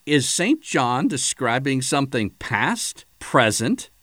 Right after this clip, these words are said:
or future? Or another way of asking this key question is, what's the book of Revelation talking about? You know, I had a Catholic University student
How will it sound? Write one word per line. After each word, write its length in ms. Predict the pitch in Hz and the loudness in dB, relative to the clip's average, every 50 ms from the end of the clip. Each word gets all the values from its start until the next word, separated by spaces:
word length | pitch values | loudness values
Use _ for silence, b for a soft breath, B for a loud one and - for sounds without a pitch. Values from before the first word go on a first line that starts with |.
| _ _ _ _ - | _ _ _ _ 4
or 160 | 151 156 156 | 6 6 6
future? 720 | 156 - - 349 381 359 339 - - - 117 82 - - _ _ | 4 0 -4 4 4 4 6 4 2 -4 -4 -4 -6 -10 _ _
Or 220 | - 139 147 160 | 0 4 4 6
another 260 | 156 165 180 175 165 | 6 6 6 4 4
way 140 | 156 156 151 | 4 4 2
of 100 | 135 123 | 2 2
asking 480 | 131 135 143 139 - - 151 135 131 123 | 4 4 4 2 2 -2 -2 0 0 0
this 220 | 117 120 107 - | 0 -2 -4 -4
key 240 | - - 156 135 117 | -6 -4 -4 -4 -4
question 560 | - - 151 135 139 135 - - 143 135 131 | -4 -4 -2 -2 -2 -2 -4 -4 -2 -2 0
is, 280 | 127 120 120 110 - - _ _ _ - | 2 0 0 -2 -6 -12 _ _ _ -10
what's 240 | - - 254 - - | -6 -6 -4 -4 -4
the 300 | - 453 403 392 - - - _ | -2 0 0 0 -2 -6 -12 _
book 220 | - 120 131 - - | -2 -2 -2 0 0
of 140 | 240 131 110 | -2 0 0
Revelation 720 | 82 92 135 220 170 113 87 95 104 - - 160 170 175 | -2 0 0 0 0 0 0 -2 -2 -2 -4 -4 -4 -6
talking 520 | - - 226 220 254 277 - 277 254 220 | -6 -4 -2 0 -2 -2 -2 -2 -2 0
about? 380 | 180 107 82 80 76 - - - _ - | -2 -2 -2 -6 -10 -10 -14 -18 _ -6
You 80 | - 135 | -2 0
know, 100 | 156 147 | 2 4
I 100 | 156 180 | 4 4
had 240 | 180 180 165 139 113 | 4 4 2 2 2
a 80 | 107 | 0
Catholic 500 | 95 - 151 131 135 131 - 127 120 120 | -2 -2 -2 -2 -2 -2 -2 -4 -4 -2
University 720 | - 127 120 107 90 87 123 170 208 - - 165 117 104 92 | 0 0 0 0 0 0 0 0 0 -2 -4 -4 -4 -4 -4
student 460 | - - - 101 95 90 87 - - | -6 -8 -8 -6 -8 -6 -8 -10 -14